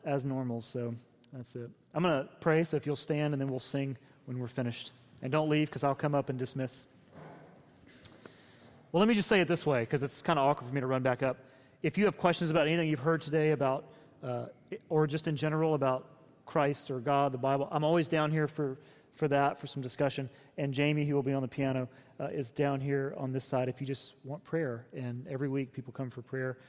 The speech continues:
No one comes to see me. So, uh, somebody come see me. But, um, if you would like to be prayed for, Jamie will be right down front. And so I'm gonna pray, we'll sing, and then, uh,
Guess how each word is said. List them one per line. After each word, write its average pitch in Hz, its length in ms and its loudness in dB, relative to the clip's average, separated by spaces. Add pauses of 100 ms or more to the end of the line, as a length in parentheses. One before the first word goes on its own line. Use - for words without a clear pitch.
(200)
No 151 80 -6
one 170 120 -4
comes 156 220 -4
to 143 60 -12
see 131 200 -8
me. 110 260 -6
So, 131 360 -2 (320)
uh, 131 260 4 (460)
somebody 160 320 2
come 147 160 0
see 143 160 -4
me. 135 140 -2
But, 143 240 4 (280)
um, 131 400 4 (300)
if 147 100 -4
you 165 100 2
would 160 80 4
like 147 140 6
to - 80 -6
be 143 60 -2
prayed 151 280 0
for, 151 260 0
Jamie 139 280 -2
will 131 120 -2
be 127 200 -2
right 131 300 -8
down 127 220 -6
front. 123 360 -12
And 127 180 -10
so 117 360 -10
I'm 143 80 -6
gonna 143 100 -2
pray, 165 260 2
we'll 139 140 0
sing, 147 380 -4
and 127 120 -2
then, 127 240 -4 (380)
uh, 123 140 -14